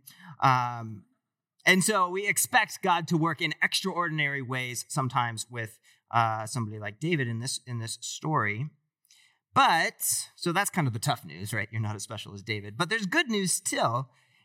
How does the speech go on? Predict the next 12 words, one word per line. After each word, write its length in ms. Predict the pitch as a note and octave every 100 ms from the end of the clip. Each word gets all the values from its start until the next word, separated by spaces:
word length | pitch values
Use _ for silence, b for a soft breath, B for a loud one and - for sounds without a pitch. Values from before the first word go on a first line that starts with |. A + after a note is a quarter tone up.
| b
in 180 | G3+
that 220 | G#3+ A3 - D3+
we 540 | D#3 A#3 D4 C#4+ C#4+
have 720 | C4+ - C#3 A2 A#2 D3 F#3 - _ _ _ _
the 40 |
whole 640 | D#3 D#3 A3+ F#3+ C#3+ F3+ F#3 -
of 160 | E3+
God's 260 | D3+ C#3+ C#3+
word 260 | C3 C3 B2
in 240 | A#2 A2+ A#2
the 60 |
Bible, 500 | C#3 A#3 G3 G2+ -